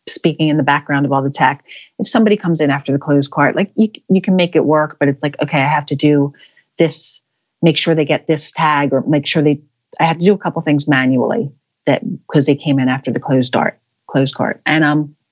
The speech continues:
I think, like you said, it's, you're keeping your word. You're saying, "This is it. Um, I've set the date. I've set a boundary, and I'm not gonna let you cross that boundary."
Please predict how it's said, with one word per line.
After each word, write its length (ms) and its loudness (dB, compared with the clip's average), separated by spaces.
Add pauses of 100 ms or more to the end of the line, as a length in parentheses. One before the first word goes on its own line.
(440)
I 100 2
think, 320 0
like 200 0
you 80 2
said, 240 0
it's, 180 -6
you're 80 -2
keeping 340 0
your 140 2
word. 240 2
You're 80 -2
saying, 560 -2
"This 200 0
is 120 0
it. 340 0 (240)
Um, 360 2
I've 180 0
set 240 0
the 60 0
date. 340 2
I've 140 -4
set 180 -2
a 40 -2
boundary, 600 -2 (360)
and 340 2
I'm 100 2
not 180 0
gonna 120 0
let 120 2
you 60 2
cross 300 -2
that 220 -2
boundary." 520 -2